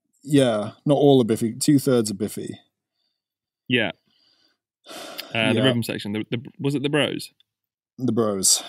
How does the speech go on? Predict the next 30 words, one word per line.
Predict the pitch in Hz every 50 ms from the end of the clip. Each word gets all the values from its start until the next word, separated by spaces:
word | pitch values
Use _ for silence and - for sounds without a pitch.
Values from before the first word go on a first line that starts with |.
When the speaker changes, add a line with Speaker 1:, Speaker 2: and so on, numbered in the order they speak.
| -
Speaker 1:
yeah. | - 117 117 117 113 107 - _ _
Speaker 2:
And | 139 147 147 151 147 151 151 156 151 151 - - _ _ _ _ _ _ _ _ _ _ -
w-, | 147 151 - - 160 165
what | 170 220 233 208
happened? | 233 220 - - 117 - 202 95 87 -
Speaker 1:
Oh, | - -
Speaker 2:
All | 147 170 185 190
I |
Speaker 1:
God. | 185 -
Speaker 2:
can | 190
remember | 165 170 165 156 143
is | 139 120 -
Speaker 1:
So, | - 165
Speaker 2:
the | 165
end. | 143 135 120 107 101 - - _ - - -
<laughs> | - - - - - - - - - _ -
Speaker 1:
yeah, | - 156 156 156 151 139 - _ -
so | 143 - 196 185 185 185 185 180 180
we | 190 208 214
were, | 220 214 208 202 190
Speaker 2:
<laughs> | 185
Speaker 1:
we | 202 220 226
were | 233 233
in, | 226 226 220 208 202 202 185 - _ _ -
we | 156 175 202 208
were | 202 196 196
in | 190 190 185 180 180 180 170 - _ _
Cage's | - - 208 190 190 196 196 175 180 190 175 156 - - - - _ _ _ _ _ _ _ _ _ _ _ _ _ _ _ _ _ _
dressing | - - 147 139 - - 135
room, | 127 120 117 113 110 110 110 117 127 131